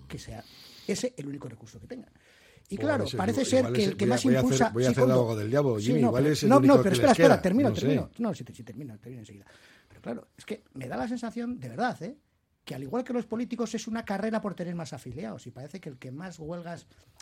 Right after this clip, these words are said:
Speaker 1: hace o propone tiene más afiliados. Es que me da la sensación de que esa es la dinámica en la que ellos creen, que yo no me la creo. Entonces yo creo que todo esto, pues, merece por lo menos un repaso crítico por parte de ellos.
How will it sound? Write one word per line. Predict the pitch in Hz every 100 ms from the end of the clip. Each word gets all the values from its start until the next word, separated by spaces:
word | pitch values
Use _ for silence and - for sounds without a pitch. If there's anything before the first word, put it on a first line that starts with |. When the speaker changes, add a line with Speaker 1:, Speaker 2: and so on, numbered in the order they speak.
| - _
Speaker 1:
hace | 175 -
o | 160
propone | 151 165 175
tiene | 175 165 160
más | 139 127
afiliados. | 120 104 147 - _ _ _ _ _ _ _ _ _ _
Es | -
que | 135
me | 123
da |
la | -
sensación | 202 190 196
de | 160
que | 180
esa | 190
es |
la | 175
dinámica | 170 190 185
en | 165
la | 139
que | 156
ellos | 196 -
creen, | 190 180 - _ _
que | -
yo | 117 120
no | 107
me |
la | 92
creo. | - - _ _ _ _ _ _ _ _ _ _ _ _ _ _
Entonces | - 190
yo | 208
creo | 202
que | 185
todo | 180 185
esto, | 180 202 202 _
pues, | 156 135
merece | 127 185 214
por | - 165 160
lo | 185
menos | 277 294 277 - _ _ - - -
un | 208
repaso | 208 202 - 170
crítico | 185 185 196 208 247 _ _ _ _ _
por | 135 127
parte | 156 127 110
de | 90
ellos. | 76 _ _